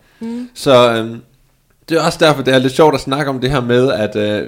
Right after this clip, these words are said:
Speaker 2: nu snakker vi om brobygning, og vi snakker om handlinger, og
Speaker 1: Mm.
Speaker 2: det, som, øh, far her også siger, det er, at det, som nok har inspireret mig mest, det har været det autentiske,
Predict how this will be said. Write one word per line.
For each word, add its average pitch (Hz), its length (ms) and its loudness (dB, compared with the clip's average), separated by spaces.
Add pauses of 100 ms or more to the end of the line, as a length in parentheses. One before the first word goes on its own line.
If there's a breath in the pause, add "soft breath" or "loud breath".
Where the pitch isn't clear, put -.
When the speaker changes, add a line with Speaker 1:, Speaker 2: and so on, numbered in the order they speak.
Speaker 2:
nu 113 100 -10
snakker 113 340 -8
vi 107 60 -10
om 101 60 -16
brobygning, 117 600 -8
og 104 60 -12
vi 98 60 -14
snakker 113 280 -6
om 110 60 -10
handlinger, 120 480 -4
og 107 460 -6
Speaker 1:
Mm. 233 240 -10
Speaker 2:
det, 131 120 2
som, 117 240 -2
øh, 104 300 -2
far 123 220 -6
her 127 160 -2
også 123 220 -6
siger, 120 220 -4 (340 loud breath)
det 147 100 2
er, 139 80 2
at 135 280 -2
det, 170 140 0
som 131 320 -6
nok 131 200 -2
har 147 80 -4
inspireret 123 520 -2
mig 156 240 -4
mest, 160 340 -2
det 151 100 -2
har 127 200 -2
været 147 300 -2 (600 soft breath)
det 123 400 2
autentiske, 120 800 -4